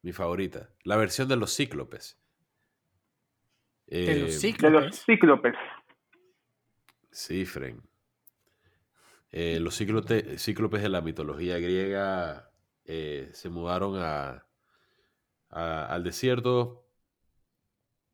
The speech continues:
Speaker 1: porque justamente tenían muchísimo frío y
Speaker 2: Tú estás
Speaker 1: decidieron construir
Speaker 2: inventando esta
Speaker 1: las
Speaker 2: teoría.
Speaker 3: Está nueva.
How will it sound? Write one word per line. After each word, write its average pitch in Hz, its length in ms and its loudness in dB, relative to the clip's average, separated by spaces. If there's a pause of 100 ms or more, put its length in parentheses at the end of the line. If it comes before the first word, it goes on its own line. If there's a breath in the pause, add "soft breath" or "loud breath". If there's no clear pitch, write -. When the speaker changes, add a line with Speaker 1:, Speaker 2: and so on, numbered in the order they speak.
(240)
Speaker 1:
porque 90 260 -2
justamente 98 480 -2
tenían 90 300 -2
muchísimo 87 580 -8
frío 104 540 -2 (920 soft breath)
y 78 880 -4
Speaker 2:
Tú 208 160 0
estás 202 320 2
Speaker 1:
decidieron 214 240 4
construir 190 360 4
Speaker 2:
inventando 175 220 2
esta 185 120 4
Speaker 1:
las 185 80 -2
Speaker 2:
teoría. 165 500 0 (1600 soft breath)
Speaker 3:
Está 185 320 10
nueva. 151 420 8